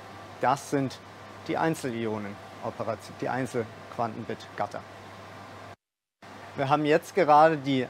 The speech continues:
Ein-Qubit-Operationen gesehen. Jetzt gibt es noch als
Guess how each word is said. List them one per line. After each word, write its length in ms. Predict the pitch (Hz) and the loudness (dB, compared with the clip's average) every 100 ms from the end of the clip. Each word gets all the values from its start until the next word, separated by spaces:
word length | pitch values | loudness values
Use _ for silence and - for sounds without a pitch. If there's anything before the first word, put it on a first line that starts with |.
| - | -2
Ein-Qubit-Operationen 1500 | 117 135 180 - 214 226 208 170 196 170 170 - 175 196 202 185 | 0 0 -2 2 4 4 2 2 4 6 4 4 6 6 6 4
gesehen. 540 | 170 151 170 190 202 - - - - - - | 2 4 4 4 0 -6 -16 -16 -16 -10 0
Jetzt 360 | 127 160 - | 2 2 2
gibt 240 | 185 160 180 | 2 2 2
es 160 | 147 | 2
noch 280 | 156 151 147 - - - - | 4 6 4 2 -16 -10 -2
als 320 | 123 120 - | 0 -2 -6